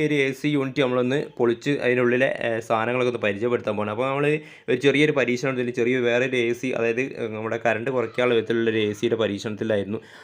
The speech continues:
ആ ഒരു പരീക്ഷണത്തിൻ്റെ ഇതിൽ നമ്മളിതൊക്കെ പൊളിച്ചതായിരുന്നു. അപ്പോൾ ഇതിൻ്റെ മുകളിലൊരു, ഏ, കോയിലുണ്ടായിരുന്നു. നമ്മളെ, ഏ, കോയിൽ നമ്മൾ ആദ്യം തന്നെ എടുത്ത് ഒഴിവാക്കിയിരുന്നു. നമ്മുടെ കോപ്പറിൻ്റെ കോയിൽ, അതായത് കൂളിങ്ങിൻ്റെ കോയിൽ. അപ്പോൾ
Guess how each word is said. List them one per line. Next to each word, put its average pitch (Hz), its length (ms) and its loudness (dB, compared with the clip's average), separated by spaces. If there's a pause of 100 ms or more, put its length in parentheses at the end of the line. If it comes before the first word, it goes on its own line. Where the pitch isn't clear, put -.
(120)
ആ 127 140 4
ഒരു 139 140 -4
പരീക്ഷണത്തിൻ്റെ 123 680 -2
ഇതിൽ 110 200 -4
നമ്മളിതൊക്കെ 110 420 -2
പൊളിച്ചതായിരുന്നു. 101 600 0 (260)
അപ്പോൾ 135 180 2
ഇതിൻ്റെ 156 260 4
മുകളിലൊരു, 147 400 4 (140)
ഏ, 123 80 -4 (100)
കോയിലുണ്ടായിരുന്നു. 113 640 2
നമ്മളെ, 117 180 -2 (220)
ഏ, - 20 2 (300)
കോയിൽ 123 280 4
നമ്മൾ 131 140 0 (300)
ആദ്യം 120 240 0
തന്നെ 120 180 0
എടുത്ത് 113 260 -4
ഒഴിവാക്കിയിരുന്നു. 107 680 -2
നമ്മുടെ 107 260 -2 (460)
കോപ്പറിൻ്റെ 113 480 0
കോയിൽ, 104 300 0
അതായത് 107 280 -2
കൂളിങ്ങിൻ്റെ 110 420 0 (100)
കോയിൽ. 101 220 0 (520)
അപ്പോൾ 147 160 4